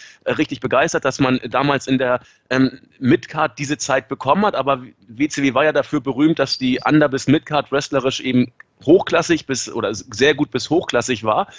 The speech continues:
ähm, während bei W W F damals die Under- bis Midcard, sag ich mal, solide bis nicht so gut, äh, wahrgenommen wurde, dafür die Main-Events so groß waren. Die Frage, die ich mich da auch,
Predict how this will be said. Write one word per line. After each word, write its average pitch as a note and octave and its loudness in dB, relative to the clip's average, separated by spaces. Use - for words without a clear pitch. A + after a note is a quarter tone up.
ähm, B2+ 4
während C3+ 2
bei B2+ -2
W C#3 -4
W C3 -4
F C#3+ -2
damals C#3 2
die - -6
Under- C#3 2
bis B2+ -8
Midcard, A#2+ -4
sag A2+ -4
ich G#2+ -4
mal, G#2 -2
solide A2+ -2
bis - -4
nicht D3+ 2
so F#3+ -2
gut, F#3 -8
äh, C3+ 2
wahrgenommen F3+ 4
wurde, E3+ 0
dafür C3+ -4
die B2+ 4
Main-Events A2+ 4
so F#2+ -8
groß E2+ -12
waren. E2+ -6
Die B2 -4
Frage, F#3+ 2
die D3 -10
ich F#3+ -10
mich F3+ -2
da D3 0
auch, - -2